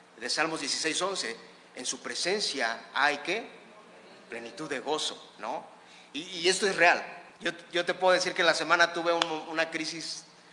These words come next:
eh, de momentos complicados y difíciles, y ya me estaba, eh, me estaba agüitando, ¿no?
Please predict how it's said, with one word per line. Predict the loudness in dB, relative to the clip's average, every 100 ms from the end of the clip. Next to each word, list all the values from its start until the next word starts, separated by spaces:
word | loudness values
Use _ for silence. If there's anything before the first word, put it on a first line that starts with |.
| -20 -20 -6
eh, | -2
de | 0 0
momentos | 0 -2 -2 -2 -2 -4 -4
complicados | -6 -4 0 6 6 6 0
y |
difíciles, | -4 -6 -6 -4 -6 -6 -14 -18 -20 -20 -20 -20
y | -8
ya | -2 0
me |
estaba, | 2 6 8 10 8 6 2 -6 -16 -20 -20 -20 -20 -20 -20 -10
eh, | -4 -2 -4 -4 -8 -16 -20 -20 -20 -18 -14
me | -12
estaba | 2 6 6
agüitando, | 4 2 2 0
¿no? | -4